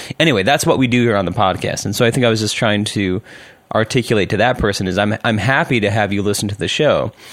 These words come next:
but there's a difference, um, you know, for people who listen,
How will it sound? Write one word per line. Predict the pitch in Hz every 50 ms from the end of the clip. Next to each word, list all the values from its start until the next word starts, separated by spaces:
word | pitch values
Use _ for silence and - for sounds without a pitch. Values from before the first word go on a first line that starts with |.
| - - - - _ -
but | 113 110
there's | 120 131 120 117
a | 117
difference, | 104 110 135 139 135 - - 120 110 107 107 110 - - - - - -
um, | - 110 107 104 104 101 101 98 98 98 101 101 - - _ _ _ _ _ _ _ _ _ _ _ _ _ _ - - -
you | - 113 104
know, | 101 95
for | - 107
people | - - 113 98 110
who | 110 113 110
listen, | 104 110 110 - - 95 -